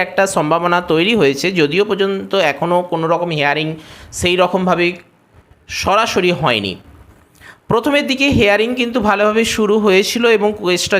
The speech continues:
যেভাবে এগোচ্ছিল আমরা বুঝতে পেরেছিলাম বা আমরা আশা করেছিলাম যে মাত্র কয়েকটা মাসের মধ্যেই হয়তো এর একটা ফাইনাল আউটকাম এসে যাবে, কিন্তু শেষ পর্যন্ত যা পরিস্থিতি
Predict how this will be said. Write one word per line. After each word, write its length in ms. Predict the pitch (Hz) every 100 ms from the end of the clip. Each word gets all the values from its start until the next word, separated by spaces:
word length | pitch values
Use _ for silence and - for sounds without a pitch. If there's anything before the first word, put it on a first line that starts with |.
| 165
যেভাবে 320 | 165 180 175 - 156
এগোচ্ছিল 420 | 196 277 - 190 170
আমরা 140 | 165
বুঝতে 300 | 156 175 180 220
পেরেছিলাম 420 | 170 156 160 160 185
বা 80 | 175
আমরা 120 | 160 139
আশা 160 | 135 160
করেছিলাম 480 | 147 135 135 143 233 - - - 156
যে 100 | 202 175
মাত্র 260 | 180 - 262 262
কয়েকটা 320 | 180 180 170 175
মাসের 280 | 170 208 202
মধ্যেই 300 | 180 165 202 196
হয়তো 240 | 165 165 185 165
এর 80 | 165
একটা 140 | 170 175
ফাইনাল 300 | 160 147 156 147
আউটকাম 340 | 143 - 175 196
এসে 160 | - 180
যাবে, 160 | 110 101 113
কিন্তু 200 | 127 131 139
শেষ 160 | 208 247 -
পর্যন্ত 380 | 113 101 104 - 113
যা 80 | 113 113 117
পরিস্থিতি 460 | 147 147 139 139